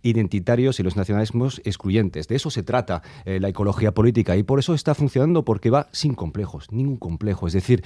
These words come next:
lo que ha hecho en Alemania los verdes es sin complejos, en positivo, responsable, coherente y por eso ha traído votantes de la izquierda, del centro derecha, que veía que, eh, sus partidos iban en una,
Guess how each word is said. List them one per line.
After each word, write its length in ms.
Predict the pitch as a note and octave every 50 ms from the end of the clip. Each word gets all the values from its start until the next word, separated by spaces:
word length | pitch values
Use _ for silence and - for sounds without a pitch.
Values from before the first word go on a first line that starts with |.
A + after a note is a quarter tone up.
| - D#3 D3 -
lo 100 | - F#2+
que 100 | F2+ G2+
ha 20 |
hecho 140 | G2+ - -
en 80 | G#2 G2+
Alemania 340 | G2 G2 G2+ G#2+ A2 G#2 G#2+
los 80 | G#2
verdes 360 | F#2+ B2 A#2+ A#2+ B2 C3 B2+
es 300 | - G2+ G#2+ F#2+ - - -
sin 220 | - - C#3+ C3+
complejos, 640 | - - G#2 F#2+ - B2+ C3+ - - C3 C#3 C3+ - - - - - - -
en 180 | B2 A2+ A2+ G2
positivo, 640 | - G#2 G2+ - G#2+ F2+ - C3+ C3 C3 C3+ C3
responsable, 840 | G#2 F2+ F2+ A#2+ A2 - - B2 A2+ G#2 - B2+ B2 A#2+ B2+ B2+ C3 -
coherente 640 | - - C3 B2 A#2 C3 C#3 C#3 A#2 - C3+ D3+ - - - -
y 120 | - G2+
por 160 | E2+ A2 A#2 C3
eso 260 | B2 - D#3+ D#3 -
ha 140 | - B2+ C#3
traído 360 | - A2+ A2 A#2+ B2 G#2+ E2
votantes 720 | D#2 E2+ G2 G2 G#2 C3+ C#3+ C#3 B2+ C#3 C#3+ D#3+ D3+ - - D3+ -
de 80 | - G#2+
la 80 | F#2+ F2+
izquierda, 560 | F#2 - - C3 C#3 C3+ C3+ C3+ D3+ - - - - -
del 180 | - - A2 A2
centro 280 | - C#3 C#3 A#2 G#2+ G#2
derecha, 320 | A2 B2 D3 C#3+ - -
que 140 | - F2+ E2+
veía 340 | G2 G#2+ B2 C3 A2+ E2+ D#2 - - - -
que, 300 | - - A#2 G#2+ G#2+ A#2 -
eh, 180 | A2+ G2 F2
sus 220 | F2 - A2+ G#2+ -
partidos 580 | - G#2+ G2 F2 C#3 C#3 B2 F2+ D#2+ - -
iban 380 | - A2 A2 A#2+ B2 G#2+ F#2 D#2 - - - -
en 180 | - F#2+ A#2 B2+
una, 320 | C3 B2+ B2 A#2+ F#2+ F2